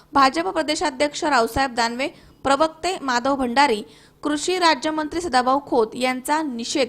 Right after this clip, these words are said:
केलाय. यावेळी शेतकऱ्यांनी शेतमालाला आधारभूत किंमत शासनानं जाहीर करावी, कर्जमुक्ती, खतांच्या किमती कमी कराव्यात अशा मागण्या घेऊन आंदोलन पुकारलंय. राज्याचे विरोधी पक्षनेते राधाकृष्ण विखे पाटील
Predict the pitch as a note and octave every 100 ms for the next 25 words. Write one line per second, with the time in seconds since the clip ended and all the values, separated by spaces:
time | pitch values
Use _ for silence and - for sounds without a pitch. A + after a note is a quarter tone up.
0 | - G3+ G3 F3 - _ _ _ _ A3+
1 | A#3 C4 C4+ A3+ - B3+ C4 E4 - -
2 | - - E4 F4 E4+ E4+ F4 - B3+ B3
3 | D4 D4 F4 - D4+ D4+ C#4+ D#4 - -
4 | - - C#4+ C#4+ E4 E4 F4 D#4+ B3+ A#3+
5 | D4+ - C#4 D4 A3+ G#3+ - - _ -
6 | C#4+ C#4+ F4 F4 F4 C4+ A3 A#3+ - _
7 | - C#4+ D#4 D#4 F4 E4+ D4 C4 D4 D#4+
8 | C#4 C4 E4 E4+ E4 C#4+ G#3+ - - -
9 | - - D4+ - B3 B3 A#3 C#4 D4 D4+
10 | A#3+ G3+ - _ B3 B3+ C4 D4 A#3 A3
11 | A3 G#3+ G3+ F#3+ - _ _ - D4 D4
12 | E4 E4+ F4+ D4+ C#4+ D4+ D4+ D4 D#4 D4
13 | D4+ D4 B3 B3+ C#4 D4 C4 A#3 C#4+ C#4
14 | C#4 A3+